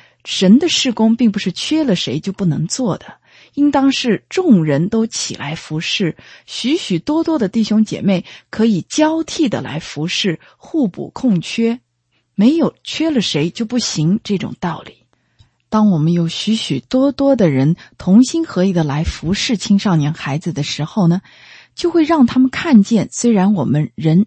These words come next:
各有不同，但是我们却拥有同一的见证，就是见证了那主基督耶稣在我们每个人生命当中又真又活的救恩，会让孩子们看见众多的见证人如同云彩一样的围绕他们，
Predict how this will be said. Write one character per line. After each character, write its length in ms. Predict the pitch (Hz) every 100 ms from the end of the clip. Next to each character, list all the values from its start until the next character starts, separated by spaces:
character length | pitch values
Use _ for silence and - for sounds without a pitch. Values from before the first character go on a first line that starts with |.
| _
各 260 | - 330 214
有 180 | - -
不 100 | -
同， 340 | - 117 - 208 - - -
但 160 | - 320
是 140 | -
我 60 | 202
们 120 | 160
却 220 | 190 240
拥 240 | 214 269 269
有 140 | 175
同 360 | - - 165 233
一 140 | 254
的 100 | 240
见 380 | 196 - 311 185
证， 240 | - 220 - - - -
就 120 | 262
是 120 | 247
见 340 | 233 370 320 220
证 200 | 254 202
了 100 | 196
那 140 | 208
主 220 | - 139
基 200 | - 247
督 120 | 262
耶 200 | 262 277
稣 300 | 277 - 277 - - -
在 160 | 247
我 60 | 180
们 140 | 170
每 280 | 190 143 214
个 160 | 262 320
人 160 | 208
生 200 | 208 226
命 200 | 233 185
当 240 | 190 190 202
中 180 | 190 -
又 220 | 277 294 -
真 260 | 220 214
又 180 | 214 175
活 240 | - 156
的 120 | 156 160
救 240 | - 160
恩， 280 | - 180 214 _ _ - - -
会 180 | - 339
让 140 | 302
孩 240 | 220 165 214
子 160 | -
们 160 | 143 190
看 260 | - 240
见 240 | 196 220 208
众 260 | - 269 214
多 160 | 220 226
的 100 | 220
见 320 | - 240 196
证 200 | 220 185
人 180 | 175 202 - -
如 160 | - 240
同 220 | 240 220
云 260 | 185 247
彩 240 | 392 214 185
一 80 | -
样 220 | 190 165
的 80 | -
围 180 | 139
绕 160 | 156 -
他 280 | - - 160
们， 180 | 160